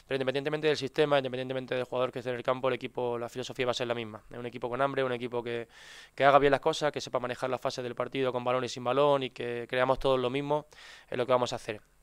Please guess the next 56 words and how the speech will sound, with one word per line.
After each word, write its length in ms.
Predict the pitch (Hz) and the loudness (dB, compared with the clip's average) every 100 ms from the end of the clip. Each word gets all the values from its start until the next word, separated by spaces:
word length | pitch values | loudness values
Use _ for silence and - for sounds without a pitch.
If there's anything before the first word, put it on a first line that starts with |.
| - | -12
eh, 280 | 113 117 117 | -8 -6 -4
respetando 440 | 120 131 135 127 | -4 2 2 4
mucho 200 | 135 - | 0 0
al 60 | 120 | 0
rival, 300 | 123 180 226 | 4 2 2
que 100 | 123 | -6
lógicamente 500 | 127 - 120 120 120 | -6 -6 -6 -6 -6
tenemos 220 | 120 117 | -6 -6
que 80 | 120 | -4
hacerlo, 360 | 147 151 170 | -4 -2 -2
pero, 460 | 139 123 120 117 120 - - - | 0 -2 -2 -6 -12 -20 -20 -10
pero 160 | - 131 | -2 2
creyendo 300 | 127 139 147 | 4 4 4
en 60 | |
nosotros 500 | 143 - 156 156 160 156 | 2 2 0 4 4 4
y, 360 | 131 123 120 | 0 -4 -10
y, 140 | - 123 | -10 -6
y 220 | 123 123 | -6 -4
realmente 360 | 123 131 131 135 | 0 2 2 -2
siendo 220 | 131 127 | -4 -4
lo 60 | 123 | -4
importante. 540 | 117 123 120 110 107 - | -2 -4 -2 -6 -8 -12
Nosotros 300 | 120 131 127 | -10 -6 -6
tenemos 300 | 127 123 120 | -6 -6 -6
que, 260 | 123 120 113 - - - - - - | -2 -4 -4 -16 -20 -20 -20 -20 -6
que 140 | 127 | -4
mirar 260 | 123 135 135 | 4 4 4
que 100 | 127 | 0
si 100 | 127 | -6
estamos 320 | - 127 123 | 0 2 4
bien 180 | 131 123 | 2 0
y 60 | |
competimos 420 | 120 117 120 120 | -2 -4 -2 -4
como 120 | 117 120 | -4 -4
lo 60 | |
estamos 220 | 117 123 | -4 -2
haciendo 180 | 120 123 | -4 -4
en 60 | 120 | -2
casa, 320 | 131 - 127 | -2 0 0
vamos 160 | 120 117 | 0 -2
a 40 | |
estar 120 | 120 | -4
más 120 | 113 | -4
cerca 220 | 117 117 117 | -4 -4 -4
de, 240 | 113 113 117 _ | -4 -6 -12 _
de 120 | 117 | -6
lo 80 | 113 | -4
que 80 | 117 | -4
buscamos. 320 | 107 113 107 | -4 -6 -8
<sighs> 340 | - - - 139 | -12 -10 -8 0
Bueno, 240 | 151 131 | 0 2
la 80 | 131 | 2
verdad 220 | 127 139 | 4 4
que 80 | 139 | 2
sí. 220 | 131 127 _ - | -4 -6 _ -12
Eh, 480 | 120 123 123 120 | -8 -8 -8 -8